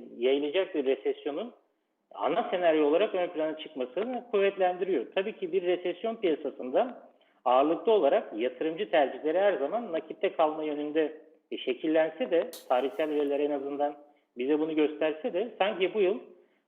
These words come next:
e, varlık alımlarına özellikle iştahın biraz daha fazla arttığını gözlemliyoruz. Bu yıl farklı bir dönemden geçebiliriz. Gerek, e, endüstri, endüstri metalleri tarafında, gerek kıymetli metaller tarafında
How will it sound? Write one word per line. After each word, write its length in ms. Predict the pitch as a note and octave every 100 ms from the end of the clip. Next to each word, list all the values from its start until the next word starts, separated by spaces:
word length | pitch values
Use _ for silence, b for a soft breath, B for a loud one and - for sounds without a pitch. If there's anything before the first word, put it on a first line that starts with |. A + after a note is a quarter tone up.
| _
e, 200 | G#2+ G#2
varlık 340 | B2+ D#3+ B3+ G#3+
alımlarına 600 | G3 F3+ E3+ D3+ E3 G3
özellikle 520 | D3 D3 D#3 F#3 D3
iştahın 460 | C3+ - - F#3+ G3+
biraz 280 | G3 F3 E3+
daha 120 | F3
fazla 340 | E3 D3+ D3+
arttığını 380 | D#3+ D#3 D#3+ F3+
gözlemliyoruz. 800 | E3 B2 A2 A2+ G#2+ E3+ A#3+ E3
Bu 80 | G#3
yıl 160 | A3
farklı 400 | - E3+ E3+ G3+
bir 140 | G3 E3+
dönemden 460 | E3 E3+ F3 F#3
geçebiliriz. 560 | E3+ - F3 E3+ E3 - - _ _ _ _ _ B2
Gerek, 380 | C#3 D#3+ D#3+ C#3
e, 200 | C#3+ C#3
endüstri, 560 | C#3+ C#3+ D3 D3 - - -
endüstri 400 | C3+ C#3 - G3+
metalleri 480 | F#3 F3 C#3 B2+ -
tarafında, 360 | A2+ - B2+
gerek 340 | G3 D#3+ D3+ D#3
kıymetli 380 | D3 C#3+ - D#3
metaller 500 | C3 C#3 B2 A2+ A#2
tarafında 720 | A2 G2+ G#2+ C#3+ A3+ -